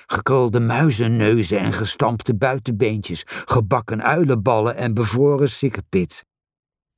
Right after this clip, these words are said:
Er waren zouten zwammen en gestoofde achterklappen en kikkerdril in drakenspuug en soep van hijgend hert, besprenkeld met salpeterwijn en bier van kwaaie sappen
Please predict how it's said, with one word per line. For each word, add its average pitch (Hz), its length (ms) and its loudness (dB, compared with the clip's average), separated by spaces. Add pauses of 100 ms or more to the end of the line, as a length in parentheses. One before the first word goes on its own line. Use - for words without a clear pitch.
(760)
Er 120 160 2
waren 131 360 2
zouten 139 760 2
zwammen 151 580 2
en 143 160 0
gestoofde 143 720 0
achterklappen 147 920 0 (200)
en 135 240 2
kikkerdril 147 760 2
in 135 200 2
drakenspuug 147 1080 0
en 143 140 2
soep - 380 0
van 147 200 0
hijgend 143 500 2
hert, 139 640 -4
besprenkeld 165 580 0
met 165 140 2
salpeterwijn 156 840 0
en 151 260 2
bier 196 360 4
van - 380 -2
kwaaie 202 480 0
sappen 131 500 0